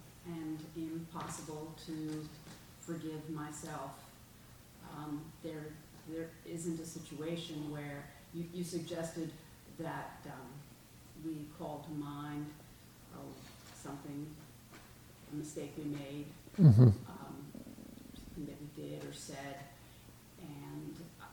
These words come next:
Speaker 1: um, the problem for me is that it's a flood. Uh, I, I can't delineate between,
Speaker 2: Yeah.
Speaker 1: um, um,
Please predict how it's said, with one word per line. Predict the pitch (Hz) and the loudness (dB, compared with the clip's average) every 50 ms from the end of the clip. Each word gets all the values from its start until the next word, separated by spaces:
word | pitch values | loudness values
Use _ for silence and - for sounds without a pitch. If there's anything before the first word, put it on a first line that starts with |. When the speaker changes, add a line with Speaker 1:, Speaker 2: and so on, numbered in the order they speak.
| - | -8
Speaker 1:
um, | 160 156 151 147 147 147 147 151 156 - | -8 -8 -6 -4 -4 -4 -4 -4 -6 -8
the | 156 | -10
problem | 147 - - 156 151 160 175 175 156 160 147 147 147 - - | -10 -10 -8 -6 -4 -2 -2 -2 -2 -4 -4 -4 -4 -4 -4
for | 151 | -4
me | 151 160 165 170 170 165 151 147 - - | -2 0 2 2 2 2 0 -2 -4 -4
is | 151 156 156 151 156 - - | -4 -6 -4 -6 -8 -8 -8
that | 147 147 143 143 143 139 143 - - - - | -6 -6 -6 -6 -6 -8 -8 -10 -12 -12 -10
it's | 165 151 147 - - | -8 -8 -8 -6 -8
a | 160 143 - - | -8 -8 -8 -6
flood. | 165 156 143 139 - - - - - - - - - - - - - - - - - - - - - - - - - - - - - - | -4 -4 -4 -4 -4 -6 -10 -12 -14 -16 -16 -16 -16 -16 -16 -18 -18 -18 -18 -18 -18 -18 -18 -18 -18 -18 -18 -18 -18 -18 -18 -18 -16 -14
Uh, | 160 160 170 160 156 156 - - 143 | -12 -12 -12 -12 -12 -12 -12 -12 -10
I, | 143 147 151 147 | -10 -8 -8 -8
I | 160 - - - | -8 -8 -6 -4
can't | 170 160 160 156 - - - - - - - - - - - - - - - - | -4 -4 -4 -4 -6 -8 -10 -14 -16 -16 -16 -16 -16 -16 -16 -18 -18 -14 -6 -2
delineate | 175 165 165 165 165 156 160 165 165 160 151 143 139 135 - - - - - - - | 0 2 2 2 2 4 6 6 6 6 4 0 -4 -6 -8 -10 -12 -14 -14 -10 -6
between, | 175 170 - - - - 160 156 156 151 147 147 147 143 147 147 - - 160 | -6 -6 -6 -6 -6 -4 -2 -2 0 0 0 0 0 0 0 -2 2 10 12
Speaker 2:
Yeah. | 156 139 113 104 101 92 - - - | 12 12 12 12 10 8 4 -4 -10
Speaker 1:
um, | - 147 147 147 151 151 151 - - - - - - - - - - - - - - - - - - - - - - - - - - - - - - - - - - - - - - - - - - - - - - | -10 -8 -6 -6 -6 -6 -8 -10 -12 -14 -16 -16 -18 -18 -18 -18 -18 -18 -18 -18 -18 -18 -18 -18 -18 -16 -12 -6 -6 -6 -6 -6 -12 -18 -18 -18 -18 -18 -18 -18 -18 -18 -18 -18 -18 -18 -18 -18 -18 -18 -16 -14 -14
um, | 160 - 151 170 170 165 | -12 -12 -12 -10 -10 -12